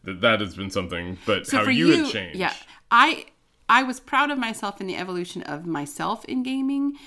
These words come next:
Speaker 2: where I, when you look at a complex game, you go, "Oh gosh, I'm not gonna be smart enough for that." I, I, I always have a negative self-talk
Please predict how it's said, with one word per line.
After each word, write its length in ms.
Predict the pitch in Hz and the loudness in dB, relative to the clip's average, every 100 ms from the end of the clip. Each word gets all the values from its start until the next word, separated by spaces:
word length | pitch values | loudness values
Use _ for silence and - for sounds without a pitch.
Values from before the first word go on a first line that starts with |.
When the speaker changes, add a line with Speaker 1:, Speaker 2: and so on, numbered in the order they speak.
| - - | -20 -6
Speaker 2:
where 160 | 220 | 2
I, 220 | - 285 285 - _ _ _ _ _ | 4 4 2 -10 _ _ _ _ _
when 160 | 262 285 | 2 2
you 100 | 294 | 2
look 140 | 370 | 0
at 60 | 381 | -2
a 60 | |
complex 420 | 262 247 233 190 - | 2 2 2 -2 -4
game, 220 | 208 185 | 0 0
you 60 | |
go, 60 | 170 | 0
"Oh 120 | - 175 | -2 -2
gosh, 240 | 156 147 | -2 -4
I'm 100 | 165 | -2
not 140 | 170 156 | -2 -2
gonna 100 | 147 | -4
be 80 | 143 | -6
smart 260 | - 143 | -6 -6
enough 200 | 131 127 | -4 -8
for 160 | - 147 | -10 -12
that." 300 | 87 - - - | -12 -12 -12 -6
I, 140 | 160 - | -4 2
I, 220 | 170 - - _ _ _ - | 2 0 -8 _ _ _ 6
I 140 | 240 | 6
always 180 | 240 214 | 6 2
have 120 | 185 | -4
a 40 | 170 | -4
negative 280 | 165 160 151 | -4 -4 -6
self-talk 460 | 165 160 156 - | -8 -6 -8 -10